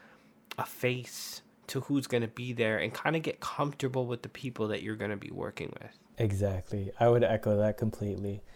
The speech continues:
Speaker 2: Like, I just had a, a video call with, uh, with a potential client, and, and I just got an email, so I, I think they're, like, my clients now. So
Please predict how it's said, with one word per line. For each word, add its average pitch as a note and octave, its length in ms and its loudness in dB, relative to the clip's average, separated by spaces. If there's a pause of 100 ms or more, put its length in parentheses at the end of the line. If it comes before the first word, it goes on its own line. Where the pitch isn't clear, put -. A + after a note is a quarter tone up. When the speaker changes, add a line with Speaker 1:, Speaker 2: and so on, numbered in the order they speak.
(100)
Speaker 2:
Like, A2 100 4
I A2 100 10
just B2 220 4
had A2+ 200 6
a, G#2+ 200 6 (380)
a G#2 240 4
video A#2+ 300 8
call A2 260 6
with, G#2+ 220 2 (140)
uh, G#2+ 80 4
with G#2 200 2
a G2 80 2
potential G#2+ 400 0
client, G#2 300 0
and, G2+ 180 0 (400)
and G2 200 2 (480)
I A2+ 100 6
just C3 180 4
got C3+ 120 12
an A2 120 8
email, A#2 280 6
so G2+ 320 2
I, G2+ 140 6 (120)
I G#2+ 100 4
think C3 200 4
they're, G#2+ 260 4 (120)
like, G#2+ 160 0
my G#2+ 120 4
clients G#2+ 340 2
now. G#2 340 2 (360)
So G#2+ 380 4